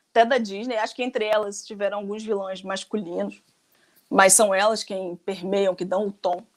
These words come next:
Quem tiver olhando agora vai ter, esse, de novo, o, esse privilégio de ver como elas têm um padrão, né? Se as três mocinhas eram três, eh, magricelas, bobinhas, <laughs> adoradoras de bichinhos estranhos,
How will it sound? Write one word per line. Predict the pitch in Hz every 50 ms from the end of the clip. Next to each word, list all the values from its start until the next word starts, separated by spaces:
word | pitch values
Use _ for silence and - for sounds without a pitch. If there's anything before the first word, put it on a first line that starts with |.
| _ _ _ _ _ _ _ -
Quem | - 180 202
tiver | 202 226 196 220 233
olhando | 247 240 226 220 214 214 208 208
agora | 190 196 190 190 185
vai | 185 190
ter, | 190 - 202
esse, | 196 220 - - _ _ -
de | 208 202 262
novo, | 262 269 269 247 240 226 220 208 254
o, | 320 302 - 208 214 214 -
esse | - 233 - -
privilégio | - 220 220 208 208 196 190 196 208 208 214 196
de | 208
ver | 208 202 202 214 214 214 _ _ _ _
como | - 254 240 254
elas | 262 269 262
têm | - 262
um | 247 254 247
padrão, | - - 247 247 226 208 190 190 185 180 175
né? | 170 170 175 - _ _ _ _
Se | - - - 214
as | 214 -
três | - 262 269 302
mocinhas | 294 277 254 240 - 208 190 190
eram | 214 202 190 190
três, | - - 226 240 262 254 220 196 180 170 160 - - - - -
eh, | - - - -
magricelas, | 202 196 196 208 196 - - - - - 214 220 233 233 214 196 185 180 175 170 175 170 175 170 170 175 - -
bobinhas, | 170 170 180 180 185 202 196 180 180 214 - - - 320 254 202 - _ - 233 226 - 226 226 - - _ _ - - - -
<laughs> | - _ _ _ _ _ _ -
adoradoras | - 208 208 196 202 247 247 240 233 214 220 226 208 208 226 208
de | 202
bichinhos | 185 190 202 196 - - 233 214 196 202
estranhos, | - - - - 240 233 240 254 247 214 190